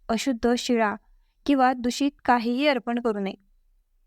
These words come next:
कोणाकडूनही हिसकावून घेतलेले काहीही किंवा इतरांवर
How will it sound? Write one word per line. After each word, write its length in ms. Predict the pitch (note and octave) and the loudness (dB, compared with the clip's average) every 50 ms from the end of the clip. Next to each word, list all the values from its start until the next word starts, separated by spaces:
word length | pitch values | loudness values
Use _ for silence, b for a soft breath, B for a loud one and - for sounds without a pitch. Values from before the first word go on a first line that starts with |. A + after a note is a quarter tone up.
| _ _ _ _ _ - | _ _ _ _ _ 0
कोणाकडूनही 760 | C#4 C#4+ C#4+ D4+ E4 E4 D#4+ D4 C4+ C#4 C#4 C#4 C4 C#4+ D4+ | 2 4 4 4 4 4 2 2 0 0 -2 -2 0 0 0
हिसकावून 420 | D4+ C4+ - - B3+ A#3+ A#3+ B3 B3 | 0 -2 -2 0 0 0 2 2 2
घेतलेले 500 | A#3+ B3 A#3+ - A#3 A#3 A3+ A3+ A#3 B3 | 2 0 2 2 2 2 4 2 2 0
काहीही 640 | - - B3+ A3+ A3 G#3 A#3+ A#3+ A#3+ A#3+ G#3+ G3+ | 2 2 0 0 2 0 0 0 0 0 -2 -2
किंवा 280 | G3+ - B3+ B3+ C4 C4+ - | -4 -2 -2 0 0 0 -2
इतरांवर 600 | A#3+ G#3+ - C4 B3+ C4 C4 B3+ B3+ B3 C4 | -2 -2 0 2 2 2 2 0 0 0 0